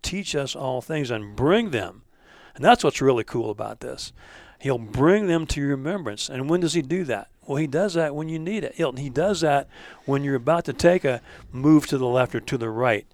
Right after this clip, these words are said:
And, you know, you'll hear, there's a scripture in Isaiah says, you know, if you move to the left or the right, you'll hear him in your ear saying, "This is the way. Walk in it," Isaiah thirty-one, I believe it is, somewhere back there in Isaiah, where he's talking about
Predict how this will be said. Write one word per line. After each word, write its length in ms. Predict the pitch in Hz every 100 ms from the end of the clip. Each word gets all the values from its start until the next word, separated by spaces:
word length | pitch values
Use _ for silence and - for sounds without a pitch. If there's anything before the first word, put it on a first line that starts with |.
| _ - _
And, 140 | - 117
you 80 |
know, 80 | 127
you'll 240 | 123 135 120
hear, 180 | 147
there's 180 | 143 123
a 40 | 123
scripture 460 | - - - 151
in 200 | 135 120
Isaiah 720 | 120 123 120 113 156 147 104 - - - _
says, 320 | - 135 120
you 60 | 135
know, 100 | 127
if 120 | 123
you 60 | 127
move 240 | 135 147
to 100 | 147
the 80 | 123
left 320 | 120 143 -
or 40 |
the 100 | 127
right, 180 | 123 131
you'll 200 | 127 123
hear 240 | 113 156 143
him 240 | 156 135
in 160 | 143 135
your 160 | 123
ear 320 | 123 147 175
saying, 320 | 143 123 113 101
"This 280 | 202 165
is 140 | 147 123
the 80 | 113
way. 400 | 107 101 101 - - - - -
Walk 420 | - 117 139 131
in 140 | 170 151
it," 80 | 113
Isaiah 400 | 104 117 120 113
thirty-one, 500 | 131 117 113 123 113
I 80 |
believe 300 | 104 107 101
it 80 | 101
is, 240 | 104 - - - -
somewhere 320 | - - 113
back 320 | 104 110 110 -
there 160 | 120
in 80 | 107
Isaiah, 420 | 101 98 127 110 - - -
where 120 | 123
he's 180 | 113 -
talking 340 | 147 147 143
about 300 | 120 120 113